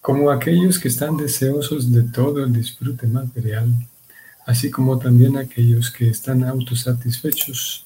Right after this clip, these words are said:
en virtud del conocimiento trascendental. El canto constante del santo nombre del Señor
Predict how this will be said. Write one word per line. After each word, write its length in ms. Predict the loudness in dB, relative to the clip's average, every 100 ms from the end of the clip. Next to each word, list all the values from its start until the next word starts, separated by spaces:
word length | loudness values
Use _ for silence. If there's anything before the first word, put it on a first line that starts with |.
| -4
en 260 | -2 2
virtud 460 | 6 6 4 -4 -6 -6 _ -10 -8 -8 -12 -20 -20 _ _
del 340 | 2 4 2 -6 -18 -8
conocimiento 1000 | 6 8 10 6 8 8 8 6 2 0
trascendental. 1300 | 0 2 4 4 4 2 4 4 6 6 4 -4 -10 -14 -20 _ _ _ _ _ _ _ _ -20 -20 -20 _ -20 _ _ _ _ _ _ _ -12 -10 -10 -12 _ _ _ _ -20 -20 -20 -20 0
El 200 | 2 4
canto 400 | 4 4 4 2
constante 880 | 6 6 6 2 0 0 0 0 -2
del 260 | -2 2 2
santo 340 | 2 -2 4
nombre 380 | 4 4 4 6
del 160 | 6 6
Señor 440 | 4 4 2 -4